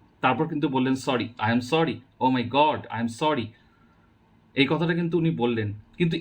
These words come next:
এই যে জিনিসটা, এটা কিন্তু ডি গুকেশও করেছে। ওনার কিছু ভিডিও দেখছিলাম টু থাউজেন্ড টোয়েন্টি ওয়ান বা টোয়েন্টিতে, তখন উনি যখন হেরে যাচ্ছিলেন ডি গুকেশ, সেই সময় কিন্তু উনি এরকম টেবিলের মধ্যে বাজিয়েছিলেন। কিন্তু এখন ডি গুকেশ, আজ থেকে তিন বছর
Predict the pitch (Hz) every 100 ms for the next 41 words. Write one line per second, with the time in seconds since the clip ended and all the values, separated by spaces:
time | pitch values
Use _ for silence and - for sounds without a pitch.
0 | - 147 185 196 220 143 151 185 - 143
1 | 139 180 214 147 170 139 139 196 220 170
2 | 123 107 107 - _ _ _ _ - 147
3 | 185 180 185 147 147 185 175 170 185 151
4 | 143 147 156 156 165 160 143 135 151 139
5 | 143 139 139 127 123 151 131 117 - -
6 | _ - _ _ 139 127 214 202 185 175
7 | 185 135 135 170 190 - 170 151 135 139
8 | 123 127 165 160 131 170 175 165 135 131
9 | 190 139 147 135 123 123 160 165 123 120
10 | 131 127 123 180 135 113 123 127 139 110
11 | 104 - _ - _ _ _ _ _ 160
12 | 160 - 127 123 - 214 143 117 113 143
13 | 170 165 160 123 120 135 131 - 170 175
14 | 165 165 175 180